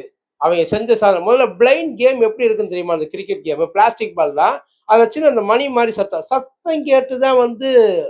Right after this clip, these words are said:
பந்து போடணும், பந்தை பிடிக்கணும், பந்தை அடிக்கணும். வெறும் சத்தம். அதாவது முழுசா அவங்களுக்கு வந்து இல்ல அப்படின்னா அந்த கண்ணு வந்து அந்த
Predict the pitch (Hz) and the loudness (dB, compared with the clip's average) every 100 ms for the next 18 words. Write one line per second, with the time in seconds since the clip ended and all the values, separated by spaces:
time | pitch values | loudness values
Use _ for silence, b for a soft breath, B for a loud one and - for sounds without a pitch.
0 | - 190 196 214 214 214 214 240 254 202 | -6 -6 -6 -6 -2 0 2 0 0 -4
1 | 202 214 214 208 214 247 254 196 196 170 | -4 -6 -6 -6 -2 -2 -2 -2 0 0
2 | - 185 - _ _ _ _ _ _ _ | -2 -10 -14 _ _ _ _ _ _ _
3 | - 226 277 330 220 202 - 160 - _ | 2 4 4 2 -4 -8 -8 -14 -14 _
4 | _ _ _ _ - 220 254 147 214 277 | _ _ _ _ 0 2 2 2 -2 0
5 | 302 277 254 240 233 233 233 233 220 233 | 2 4 4 2 2 -2 -2 0 0 0
6 | 214 214 247 311 277 247 254 226 175 165 | -2 0 0 0 -2 2 4 6 2 -2